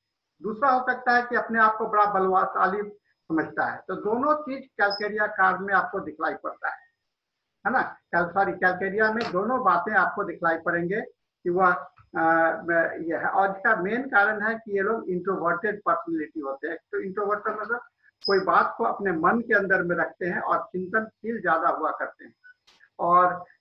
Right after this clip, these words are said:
ये आपको सिक्योरिटी, मेन चीज है कि ये चिंतन में इसलिए रहते हैं, मग्न रहते हैं, क्योंकि ये सिक्योरिटी चाहते हैं। और,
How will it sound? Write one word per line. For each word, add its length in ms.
ये 360
आपको 600
सिक्योरिटी, 680
मेन 220
चीज 280
है 120
कि 420
ये 60
चिंतन 440
में 200
इसलिए 300
रहते 320
हैं, 220
मग्न 340
रहते 220
हैं, 160
क्योंकि 340
ये 60
सिक्योरिटी 760
चाहते 360
हैं। 260
और, 460